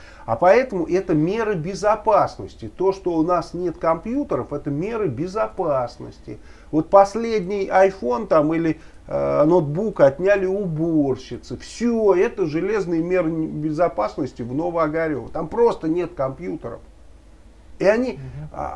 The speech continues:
Speaker 1: объясняют это мерами безопасности. Не тем, что там лохи живут в этом Новоогарево и правят Россией, что люди, которые живут в доисторическую эпоху.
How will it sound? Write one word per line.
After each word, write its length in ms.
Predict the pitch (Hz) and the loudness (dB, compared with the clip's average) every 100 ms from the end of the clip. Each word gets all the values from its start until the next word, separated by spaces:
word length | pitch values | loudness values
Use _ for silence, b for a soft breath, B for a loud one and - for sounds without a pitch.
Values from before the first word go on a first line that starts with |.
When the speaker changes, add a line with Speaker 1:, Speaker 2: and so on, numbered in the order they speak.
| 175 | 0
Speaker 1:
объясняют 680 | 151 233 - 277 285 196 208 | 2 0 0 4 4 4 0
это 200 | 196 139 | 0 0
мерами 480 | 139 247 233 214 | 0 0 -2 -2
безопасности. 640 | 185 196 190 233 - - 208 | -4 -4 -2 0 0 0 -2
Не 120 | 247 | 2
тем, 160 | 294 | 4
что 160 | 233 233 | 2 2
там 200 | 262 226 | 2 4
лохи 600 | 226 269 269 - 175 98 - - | 6 4 4 -6 -6 -6 -12 -8
живут 440 | 127 240 240 165 | -2 0 2 0
в 80 | 156 | 0
этом 240 | 202 220 | -2 0
Новоогарево 720 | 196 202 170 160 190 226 233 151 | 0 2 2 4 4 4 0 -2
и 40 | |
правят 480 | 135 185 202 175 131 | -2 0 2 2 0
Россией, 580 | 156 190 196 202 131 107 b b b | -2 -2 -4 -8 -8 -8 b b b
что 180 | - 208 | 0 2
люди, 320 | 214 277 165 | 4 4 2
которые 440 | 170 185 240 196 | 2 2 2 0
живут 280 | 143 208 226 | 0 0 -2
в 220 | 117 107 123 | -4 -4 -2
доисторическую 1120 | 247 214 160 - 175 180 160 - - 131 135 | 8 8 8 4 -4 -2 -6 -12 -10 -8 -8
эпоху. 400 | - 160 - | -8 -8 -8